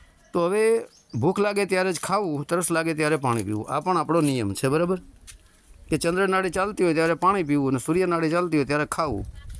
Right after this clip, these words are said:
ભૂખ વગર ખાવું નહીં અને તરસ વગર પાણી ન પીવું, કારણ કે આપણે ભૂખ વગર જો ખાશું તો અપચો થાય.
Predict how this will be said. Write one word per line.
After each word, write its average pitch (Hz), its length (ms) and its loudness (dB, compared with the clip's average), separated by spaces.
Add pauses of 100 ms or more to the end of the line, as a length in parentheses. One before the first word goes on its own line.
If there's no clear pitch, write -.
(340)
ભૂખ 160 180 0
વગર 180 240 0
ખાવું 165 340 -2
નહીં 104 180 -4 (760)
અને 151 120 2
તરસ 170 300 -2
વગર 156 160 2
પાણી 143 280 0
ન 104 140 -2
પીવું, 101 360 -8
કારણ 165 180 -4
કે 170 80 -2
આપણે 180 200 0
ભૂખ 165 240 0
વગર 185 200 0
જો 175 100 0
ખાશું 180 400 -2
તો 156 140 0
અપચો 135 320 -2
થાય. 117 260 -4